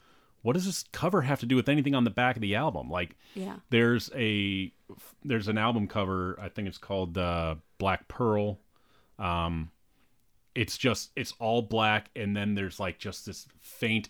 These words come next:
Speaker 1: image of a man staring at the camera with a full beard, and he's, like, just looking psychotic. And then you look on the back, it's like, "Oh, melodramatic flute music," or something like that.
Speaker 2: Exactly.
Speaker 1: It's like, what does this have to do with anything? Why
Speaker 2: Yeah.
Speaker 1: is it called Black Pearl?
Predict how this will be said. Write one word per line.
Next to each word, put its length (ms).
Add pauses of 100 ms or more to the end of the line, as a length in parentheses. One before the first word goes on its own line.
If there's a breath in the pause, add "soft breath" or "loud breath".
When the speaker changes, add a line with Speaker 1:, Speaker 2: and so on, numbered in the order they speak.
Speaker 1:
image 600 (320 soft breath)
of 120
a 60
man 460
staring 600
at 200
the 80
camera 580
with 180
a 40
full 300
beard, 360
and 80
he's, 180
like, 280
just 340 (180)
looking 360
psychotic. 720
And 80
then 80
you 80
look 120
on 80
the 60
back, 180
it's 120
like, 200 (500 loud breath)
"Oh, 420
melodramatic 960
flute 400
music," 400
or 80
something 360
like 180
that. 160
Speaker 2:
Exactly. 480
Speaker 1:
It's 40
like, 100
what 260
does 120
this 140
have 200
to 60
do 160
with 160
anything? 260
Why 140
Speaker 2:
Yeah. 40
Speaker 1:
is 80
it 80
called 200
Black 240
Pearl? 300